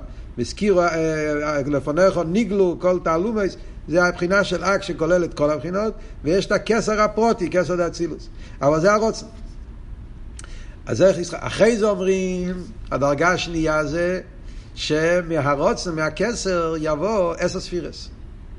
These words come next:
שמהרוצן של הקדוש ברוך הוא נהיה העניין של עשר ספירס. עשר ספירס זה החוכמה של הקדוש ברוך הוא, הבינה,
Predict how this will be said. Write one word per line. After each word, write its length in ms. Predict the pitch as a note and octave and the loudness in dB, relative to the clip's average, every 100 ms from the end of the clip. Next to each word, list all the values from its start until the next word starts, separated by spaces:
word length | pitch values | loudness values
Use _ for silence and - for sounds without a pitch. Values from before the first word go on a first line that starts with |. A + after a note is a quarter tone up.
| - - - - | -14 -14 -14 -14
שמהרוצן 800 | - G#2 G#2 G#2 B2 F#3 - A3+ | -10 -6 -6 -4 2 2 2 2
של 140 | F#3+ | 2
הקדוש 380 | A3+ A3 A3+ A3+ | 2 2 0 -2
ברוך 300 | F#3 A#3 G#3+ | 0 0 0
הוא 320 | E3 E3+ E3 | -2 -2 -2
נהיה 340 | D#3 D#3+ F#3+ G#3+ | -2 0 2 2
העניין 440 | F3 E3+ G3+ G#3 | 0 0 0 0
של 280 | C#3 G#3 G3 | 0 -2 0
עשר 200 | G#3 G3 | 0 -2
ספירס. 520 | - A3+ A3 E3+ - - - - - - | -6 -4 -4 -6 -12 -14 -14 -14 -16 -4
עשר 240 | C3+ D3 E3+ | -2 -2 -4
ספירס 500 | - D3 E3 F3+ C#3 | 0 0 2 2 0
זה 140 | D#3 | 0
החוכמה 800 | D3+ C#3+ B2+ A2 G#2+ F3+ G#3 F3+ | 2 2 0 -4 0 2 2 -2
של 140 | D#3+ F3 | -2 0
הקדוש 340 | D#3 E3 D3 | 0 -2 -4
ברוך 300 | B2+ D3 B2 | 0 -2 0
הוא, 140 | B2+ | -4
הבינה, 320 | B2 D3+ A3 | -4 -2 -2